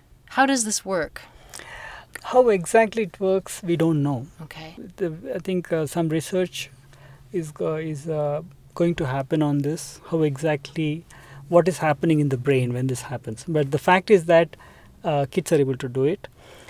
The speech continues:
Speaker 2: Uh, what I think is, it's a combination of intuition, and also it's a combination of, uh, the ability of the brain, which we have not utilized.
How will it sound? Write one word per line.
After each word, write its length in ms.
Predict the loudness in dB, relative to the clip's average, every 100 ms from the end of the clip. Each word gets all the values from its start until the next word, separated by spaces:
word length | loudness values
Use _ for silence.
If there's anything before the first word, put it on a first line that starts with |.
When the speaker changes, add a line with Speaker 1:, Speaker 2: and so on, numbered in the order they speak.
| -14 -2
Speaker 2:
Uh, 180 | 0
what 280 | 8 8 8
I 180 | 6 4
think 320 | 2 -4 -2
is, 380 | -2 -2 -4 -12
it's 220 | -12 -8 -8
a 40 |
combination 800 | 0 0 2 0 0 -2 -4 -4
of 500 | -2 -2 -4 -12 -16 -18 _ -20 -10 -2
intuition, 560 | 0 2 0 -2 -6 -8 -14 -4
and 140 | 2
also 340 | 4 2 2 0
it's 140 | 0
a 40 |
combination 680 | -6 -4 -4 -4 -4 -6 -6
of, 380 | -6 -6 -8 -16 -20 -20 -20 -20 -20 _ -12 -6
uh, 220 | -4 -4
the 200 | 0 6
ability 340 | 6 6 0 0
of 100 | 0
the 100 | -4
brain, 560 | 0 2 2 2 -2 -8 -20 -14
which 260 | -8 -8 -4
we 100 | -4
have 120 | -2
not 240 | -2 -2 -6
utilized. 600 | -8 -8 -8 -12 -16